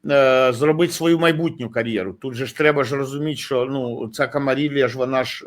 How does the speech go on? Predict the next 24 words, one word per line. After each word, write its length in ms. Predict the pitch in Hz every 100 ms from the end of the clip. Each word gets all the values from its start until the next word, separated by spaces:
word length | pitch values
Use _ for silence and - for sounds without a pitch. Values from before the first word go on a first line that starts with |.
| -
е, 580 | 131 123 120 120 120 120
якщо 400 | 127 120 - 131
за-, 220 | 120 131
заморожується 760 | 117 139 143 147 135 139 117 127
війна, 300 | 127 143 147
вона 220 | 131 131
вибори 420 | 131 127 127 127
не 80 | 127
виграє, 480 | 127 123 131 156 170
і, 40 |
значить, 340 | 131 143 135 139
їх 100 | 127
будуть 320 | 131 135 127
доганяти. 440 | 131 131 139 110 - - - - 180 - - -
І 260 | 165 170
хтось 400 | 156 - 214 220
уже 180 | 202 170
починає 560 | - 156 - 156 175 156
робити 320 | 147 151 156
новий 220 | 160 151 151
етап 320 | 170 156 -
кар'єри, 400 | 190 214 165 117
то 160 | -
що, 140 | 110